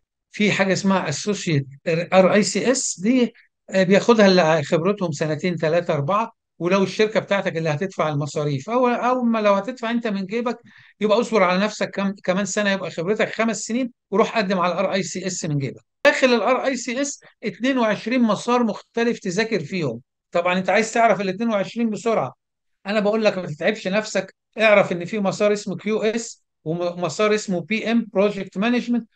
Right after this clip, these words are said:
ومسار اسمه جيوماتيك للمهندسين المساحه. التلا-، الباقي كله مش مشهور كتير. في مسار يخص الفالويشن، ده بيتضامن او بيعمل افلييشن مع منظمه تقييم السعوديه.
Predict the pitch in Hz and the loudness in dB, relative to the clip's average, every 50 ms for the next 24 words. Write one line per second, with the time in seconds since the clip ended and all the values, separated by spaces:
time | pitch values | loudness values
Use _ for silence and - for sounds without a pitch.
0 | _ _ _ _ - 165 180 175 175 175 - - - - - 220 226 226 220 220 | _ _ _ _ -6 -2 -2 -2 -2 -4 -10 -16 -14 -4 -2 0 0 0 -2 -2
1 | - 196 185 165 135 127 175 208 220 208 202 220 240 240 262 240 247 - _ _ | -4 -4 -4 -4 -6 -2 0 0 2 2 2 2 0 0 -2 -6 -8 -10 _ _
2 | _ _ _ - 180 196 202 202 190 175 180 175 170 156 - - 220 208 190 175 | _ _ _ -6 -4 -2 0 0 0 0 -2 -4 -6 -8 -6 -6 -4 -2 -2 -4
3 | 165 156 143 - - 165 147 - - 160 151 - - 180 180 196 - 180 180 165 | -4 -6 -6 -4 -6 -6 -6 -6 -12 -16 -18 -8 -4 -2 -2 -2 -2 -4 -6 -4
4 | 208 226 208 202 - - 214 226 240 240 240 240 240 233 226 233 240 247 233 - | -4 -4 -4 -4 -6 -4 -2 -2 0 0 0 0 -2 -2 -2 -2 -2 -4 -4 -8
5 | _ _ _ _ 190 214 214 - 190 180 147 - - 185 - - - - 180 - | _ _ _ _ -6 -6 -6 -4 -4 -6 -6 -4 -6 -6 -6 -6 -10 -14 -14 -12
6 | - 175 151 139 143 135 226 254 269 254 202 - 247 247 240 220 - _ _ _ | -8 -8 -6 -6 -6 -6 -6 -4 -4 -4 -2 0 -2 -2 -2 -2 -8 _ _ _
7 | _ 180 143 - 233 233 - - 190 175 147 180 180 180 180 185 220 262 277 - | _ -8 -2 -2 -2 -4 -2 -4 -4 0 2 0 2 4 4 4 4 2 0 -2
8 | - 269 247 - - _ _ _ _ 165 196 220 240 233 196 - 165 185 175 170 | -4 -4 -4 -6 -10 _ _ _ _ 0 2 4 4 4 2 2 0 0 0 2
9 | 180 175 165 202 220 226 214 214 202 180 180 165 185 180 175 170 156 170 165 165 | 0 0 2 2 2 2 2 0 -2 -2 0 -2 -2 -2 -2 -4 -4 -2 -2 -2
10 | 160 - 147 175 185 202 202 196 - 156 143 - 170 170 180 202 233 254 233 233 | -2 -4 -4 -4 -2 -2 -2 -4 -4 -6 -8 -6 -6 -2 0 2 2 2 0 -2
11 | - 185 151 139 135 - _ _ _ _ _ 156 165 196 208 202 202 202 202 - | -2 -4 -4 -4 -6 -8 _ _ _ _ _ -4 -2 0 0 2 0 0 -2 -2
12 | - 185 170 170 170 165 147 123 165 214 233 220 - - - 185 147 - - 214 | -4 -6 -4 -2 -2 -2 -4 -2 0 0 0 0 -2 -2 -4 -4 -4 -2 -2 0
13 | 233 226 208 - - - 170 151 156 147 151 156 135 120 107 | 0 0 0 -4 -4 -4 -2 -2 -2 -2 -2 -4 -6 -6 -10